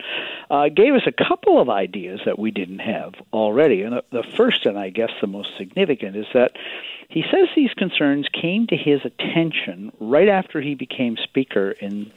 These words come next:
September twenty seventeen. So he has known about this for fourteen months.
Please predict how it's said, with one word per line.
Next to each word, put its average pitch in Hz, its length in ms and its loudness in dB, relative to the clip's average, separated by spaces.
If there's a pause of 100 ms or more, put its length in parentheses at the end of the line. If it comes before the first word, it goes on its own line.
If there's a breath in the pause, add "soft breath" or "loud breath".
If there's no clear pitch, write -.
(160)
September 123 720 0 (160)
twenty 110 460 -6 (120)
seventeen. 98 880 -2 (600 loud breath)
So 123 120 2
he 233 280 2
has 247 180 4
known 147 300 2
about 110 320 -2 (100)
this 98 220 -6 (280)
for 110 520 2 (200)
fourteen 123 760 0
months. 143 500 -2